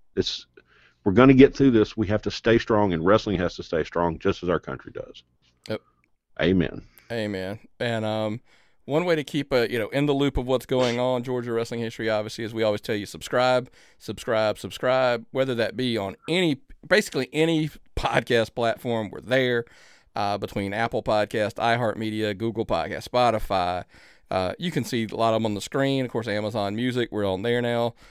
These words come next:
Speaker 2: Um, I think I told the story of, like, last week where <laughs> the wife was like, she went to our Alexa unit, and, or the Echo, whatever that's called, and was like, "Alexa, play Tapped Out Wrestling Podcast."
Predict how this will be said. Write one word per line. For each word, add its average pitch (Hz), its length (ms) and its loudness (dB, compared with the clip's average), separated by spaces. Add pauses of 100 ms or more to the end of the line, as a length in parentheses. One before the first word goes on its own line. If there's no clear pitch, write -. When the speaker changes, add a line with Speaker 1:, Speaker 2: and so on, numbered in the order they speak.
(160)
Speaker 2:
Um, 95 420 -4
I 113 80 -8
think 113 140 -2
I 107 60 -2
told 101 180 -4
the 104 60 -10
story 104 320 0
of, 98 80 0
like, 98 260 -2
last 104 240 -4
week 104 220 -6
where 101 160 -2 (100)
<laughs> 143 140 -2
the 107 80 -8
wife 101 280 -4
was 110 120 -10
like, 95 240 -6 (400)
she - 180 -4
went 113 140 0
to 120 80 0
our 101 160 2
Alexa 104 400 -2
unit, 101 340 -2
and, 98 160 -4
or 95 180 -4
the 95 160 -6
Echo, 107 360 -2
whatever 98 240 -2
that's 92 120 -8
called, 104 340 0
and 95 60 -2
was 95 80 -8
like, - 120 -10
"Alexa, 107 480 -4
play 113 320 -4
Tapped - 280 -8
Out 117 100 0
Wrestling 143 220 -2
Podcast." 117 500 -2